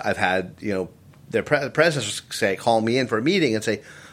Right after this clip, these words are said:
"Okay, so who are you and why are we letting you run tours out of our hotel? And why are, you know, why are we doing this? I, I don't understand. You know, what are we gaining out of it?"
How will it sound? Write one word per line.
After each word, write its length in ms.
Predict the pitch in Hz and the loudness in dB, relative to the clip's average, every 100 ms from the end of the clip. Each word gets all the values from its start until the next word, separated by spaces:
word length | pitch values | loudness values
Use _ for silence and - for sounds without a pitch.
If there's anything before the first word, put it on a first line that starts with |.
| - | -6
"Okay, 220 | 120 110 | 0 0
so 140 | - | 0
who 220 | 135 220 214 | 0 2 4
are 120 | 180 | 4
you 200 | 170 160 | 4 4
and 120 | 127 | 2
why 240 | 110 110 139 | 4 4 4
are 80 | |
we 140 | 139 131 | 4 2
letting 260 | 113 117 | 2 2
you 160 | 117 117 | 0 0
run 320 | 104 104 104 | 2 2 0
tours 400 | 101 - 131 110 | -4 -2 2 2
out 140 | 98 98 | 0 -4
of 80 | |
our 160 | 95 92 | -2 -4
hotel? 680 | 92 101 - 180 160 120 - - - | -6 -12 -4 0 2 2 -2 -16 -14
And 240 | 131 113 113 | -8 -6 2
why 280 | 113 127 | 4 6
are, 340 | 135 131 120 - | 6 4 2 -4
you 140 | 113 | -4
know, 120 | 98 95 90 | -4 -4 0
why 180 | 104 | 4
are 120 | 113 117 | 4 4
we 100 | 113 | 2
doing 300 | 127 175 107 | 2 2 2
this? 100 | 80 | 2
I, 240 | 101 - | 0 2
I 20 | 107 | 2
don't 100 | 110 | 2
understand. 460 | 107 - 117 95 | 0 0 0 0
You 80 | 104 | -2
know, 60 | 92 | 0
what 180 | 104 104 | 2 4
are 20 | |
we 160 | 117 | 4
gaining 320 | 107 104 98 85 | 4 4 4 2
out 160 | 80 | 0
of 80 | 80 | -2
it?" 120 | - | -4